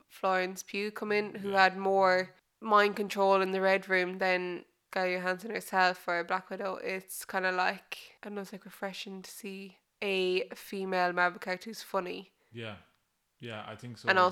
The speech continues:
Speaker 2: well.
Speaker 1: also badass, like.
Speaker 2: Yeah. And again, like,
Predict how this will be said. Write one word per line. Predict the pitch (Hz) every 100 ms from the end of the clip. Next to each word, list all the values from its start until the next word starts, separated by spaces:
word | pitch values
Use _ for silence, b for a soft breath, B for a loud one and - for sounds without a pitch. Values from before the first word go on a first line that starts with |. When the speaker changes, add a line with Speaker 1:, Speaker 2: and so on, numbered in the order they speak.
| 214
Speaker 2:
well. | 185
Speaker 1:
also | 175 - - -
badass, | 185 175 165 180 - -
like. | -
Speaker 2:
Yeah. | 110 - - _ _ _ -
And | 107
again, | 104 110 110 110
like, | 101 -